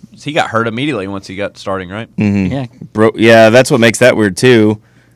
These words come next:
Speaker 1: Yeah.
Speaker 2: And people are worried that maybe one of the reasons they were kinda shopping him around was because the ankle's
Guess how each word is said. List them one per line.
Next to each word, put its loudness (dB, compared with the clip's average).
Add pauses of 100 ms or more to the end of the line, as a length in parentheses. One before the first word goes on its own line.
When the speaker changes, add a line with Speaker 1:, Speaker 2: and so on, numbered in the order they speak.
(160)
Speaker 1:
Yeah. -20
Speaker 2:
And -2
people 2
are 6
worried 6
that 0
maybe 2
one 4
of 2
the 0
reasons 2
they 4
were 0
kinda -2
shopping 0
him 0
around 2
was 0
because -4
the -6
ankle's -2